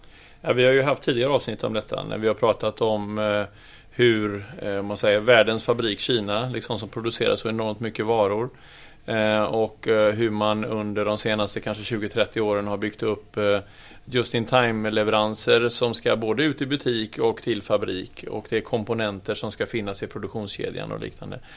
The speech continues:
Eh, och sen händer då såna här saker som, eh, covid till exempel, eller att det blir blockeringar på ett eller annat sätt i logistikmönstren. Eh, covid, eh, leder till containerbrist där containers behövs i världen.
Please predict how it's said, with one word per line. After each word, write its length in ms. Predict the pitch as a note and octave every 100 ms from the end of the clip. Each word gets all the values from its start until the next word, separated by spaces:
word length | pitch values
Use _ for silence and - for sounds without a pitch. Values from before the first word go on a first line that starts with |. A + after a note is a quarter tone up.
| - - - - -
Eh, 240 | A#2+ A2+ A2+
och 280 | A#2 D3
sen 200 | C3 B2
händer 320 | C#3+ D3+ A2 -
då 120 | C3
såna 200 | - A#2+
här 120 | G#2
saker 380 | - A2+ - A2+
som, 380 | - A#1 G#1+ G#1+
eh, 960 | A1 A1 G#1+ G#1+ A1 A1 B2 - G#2+
covid 440 | - A2+ G2+ A2 A#2+ -
till 120 | A2+
exempel, 560 | A2 - A2 - - G2+
eller 280 | A2 G#2 G#2
att 200 | G2+ -
det 80 |
blir 180 | G#2 A2
blockeringar 840 | G#2 A2+ - A#2 F#2+ F2+ G2 G#2+
på 120 | G#2+ A2+
ett 140 | -
eller 100 | A2
annat 200 | G2+ -
sätt 300 | - G#2+ -
i 240 | G#2 G#2+
logistikmönstren. 880 | - G#2 - G#2+ - G#2+ G#2+ - - A#2+ - - - - - -
Eh, 200 | - G2+ G#2
covid, 540 | - A2+ A2 G#2+ G#2
eh, 320 | G#2+ G#2+ G#2+
leder 420 | G#2 A2 G2 G2+ G2+
till 380 | - G2+ G2
containerbrist 960 | G2 A2 G2 B2 G#2 F#2+ F#2 G2+ A#2+ -
där 80 | -
containers 500 | - G#2+ G#2+ G2+ G2
behövs 580 | G2 F#2+ G2+ D#3 D#3 C#3
i 60 |
världen. 480 | A#2 A2+ G2+ A#2 D3